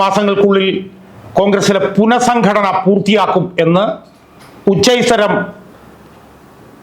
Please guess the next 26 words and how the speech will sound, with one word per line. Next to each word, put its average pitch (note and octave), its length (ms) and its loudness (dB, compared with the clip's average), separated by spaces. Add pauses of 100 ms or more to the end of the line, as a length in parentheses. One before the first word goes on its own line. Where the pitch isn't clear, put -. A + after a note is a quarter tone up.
(680)
കേരള G#3+ 180 2 (100)
ഹൗസിൽ G#3+ 340 2
നിന്ന് G3 200 2 (600)
രണ്ടായിരത്തി G#3 360 2
ഇരുപത്തൊന്നിൽ G3+ 380 2
വിളിച്ചു F#3+ 260 0
പറഞ്ഞ G3+ 180 0 (100)
ആളാണ്, G3+ 260 0 (440)
ഏ, F3 40 2 (160)
പിന്നെ, D3+ 240 0 (480)
ഏ, - 20 4 (1160)
വി D#3+ 140 4
ഡി F3+ 60 2 (100)
സതീശൻ. D3 300 0 (1000)
ഇപ്പൊ D#3 200 0
ദാ E3+ 60 2 (680)
തെരഞ്ഞെടുപ്പിന് F#3 500 2
എട്ട് F3+ 200 2
മാസമേ F3 280 2
ഉള്ളൂ, E3 180 2
എവിടെ F3 240 0
എത്തി F#3 220 0
പുനഃസംഘടന? F#3 540 0 (1300)
പുനഃസംഘടന A3 480 0
എവിടെ A3 180 2
എത്തി? B3 160 0